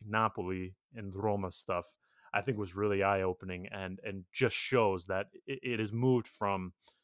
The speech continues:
hypothesis to something that is now completely concrete. So we will wait to see how it plays out. Um, we will be back later in the week. Hopefully there is news on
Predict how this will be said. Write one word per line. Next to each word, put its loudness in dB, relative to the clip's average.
hypothesis 2
to -8
something -2
that 0
is -4
now 2
completely -6
concrete. -6
So -4
we 2
will 6
wait 6
to -6
see 0
how 4
it -4
plays 4
out. 2
Um, -4
we -4
will 2
be 0
back 2
later 4
in 6
the 2
week. 0
Hopefully 4
there 6
is -4
news 6
on 4